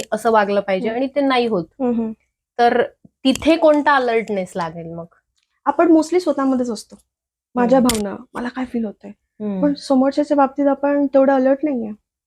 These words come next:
Speaker 1: हम्म.
Speaker 2: जेव्हा आपण स्वतःशी पीसमध्ये आहोत, त्यावेळेस
Speaker 1: हम्म.
Speaker 2: मग आपण दुसऱ्यांकडे बघू की मी हॅपी आहे, मी कंटेंट आहे, मी बॅलन्स्ड आहे.
Speaker 1: हम्म.
Speaker 2: मग मी म्हणेल, "अच्छा,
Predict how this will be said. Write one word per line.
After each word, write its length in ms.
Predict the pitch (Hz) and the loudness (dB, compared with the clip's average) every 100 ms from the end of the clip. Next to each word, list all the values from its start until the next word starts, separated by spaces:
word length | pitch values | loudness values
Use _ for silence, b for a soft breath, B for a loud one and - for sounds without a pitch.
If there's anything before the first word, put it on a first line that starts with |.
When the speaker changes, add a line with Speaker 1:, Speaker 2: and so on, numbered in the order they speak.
| - | -16
Speaker 1:
हम्म. 360 | 208 196 185 185 | -12 -8 -6 0
Speaker 2:
जेव्हा 180 | 262 277 | 2 2
आपण 200 | 277 330 | 2 0
स्वतःशी 420 | 311 277 285 320 | 2 2 0 0
पीसमध्ये 480 | 311 285 294 285 233 | -2 2 4 4 2
आहोत, 180 | 214 - _ _ - | -2 -8 _ _ 0
त्यावेळेस 240 | 294 370 | 2 2
Speaker 1:
हम्म. 120 | 381 | 2
Speaker 2:
मग 40 | 330 | 0
आपण 200 | 311 294 | 2 0
दुसऱ्यांकडे 400 | 277 262 254 240 | 0 -2 -2 -4
बघू 240 | 214 214 214 _ _ _ _ | -6 -12 -16 _ _ _ _
की 60 | 330 330 - | -10 -8 0
मी 240 | 254 339 | 4 4
हॅपी 360 | 320 294 320 339 | 4 0 2 2
आहे, 220 | 277 285 | 4 4
मी 120 | 320 | 2
कंटेंट 480 | 330 262 254 320 311 | 2 0 2 2 2
आहे, 80 | 330 | 2
मी 60 | |
बॅलन्स्ड 480 | 285 240 247 262 - | 2 2 2 -2 -8
आहे. 340 | 214 _ - | -16 _ -14
Speaker 1:
हम्म. 220 | 208 190 320 | -10 -2 2
Speaker 2:
मग 60 | |
मी 60 | 359 | 4
म्हणेल, 180 | 339 339 | 2 0
"अच्छा, 300 | - - | -2 -2